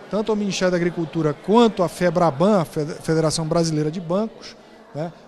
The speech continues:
da importância da criação, é, de uma linha de crédito da agricultura de baixo carbono no F N E, que é o Fundo Constitucional do Nordeste,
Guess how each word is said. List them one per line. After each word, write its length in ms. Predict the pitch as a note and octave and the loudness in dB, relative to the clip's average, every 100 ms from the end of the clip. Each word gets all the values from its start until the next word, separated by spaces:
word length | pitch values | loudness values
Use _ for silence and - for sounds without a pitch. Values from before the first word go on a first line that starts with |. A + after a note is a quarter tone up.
| - | -4
da 140 | F3+ | -2
importância 760 | A3 - G3 - F#3 G3+ G3+ G3 | 0 0 0 -2 -4 -2 -2 -2
da 160 | G3 | -4
criação, 680 | G3 G#3 G3+ F3+ - F3 G3 F#3+ - - - - | -2 0 0 0 0 0 -2 -6 -16 -20 -12 0
é, 340 | F3+ F3+ F3 | 4 4 2
de 120 | D3 G#3 | -2 -2
uma 160 | G3 | 0
linha 220 | F3 G#3+ | 0 -2
de 100 | F#3 | -4
crédito 600 | - E3 E3+ E3+ F3+ E3+ D3+ | -4 0 0 -2 -6 -6 -2
da 180 | D#3 | 0
agricultura 520 | D#3+ D#3+ E3+ E3+ E3 D#3+ | 0 -2 -4 -4 -2 -4
de 100 | D3+ | -2
baixo 280 | D#3+ D3+ | -2 -2
carbono 560 | - D3+ C#3 F3 G#3+ D#3+ - - - - F3+ | -4 -6 -4 -2 -2 -4 -12 -20 -20 -12 -4
no 200 | A3 G#3+ | 2 2
F 320 | G#3+ - G#3+ | 2 0 0
N 240 | G#3 G#3 | 2 4
E, 180 | F3+ G3 | 6 6
que 100 | - | 4
é 40 | G3+ | -2
o 80 | |
Fundo 340 | F3 - A3 G#3+ | -2 -4 -4 -2
Constitucional 760 | G#3 G3 - - F3 D#3 F#3 | -2 -2 -2 -4 -4 -2 -2
do 80 | F#3+ | -2
Nordeste, 720 | G3+ E3+ D#3+ E3 D3+ - - | -4 -2 2 2 2 -4 -10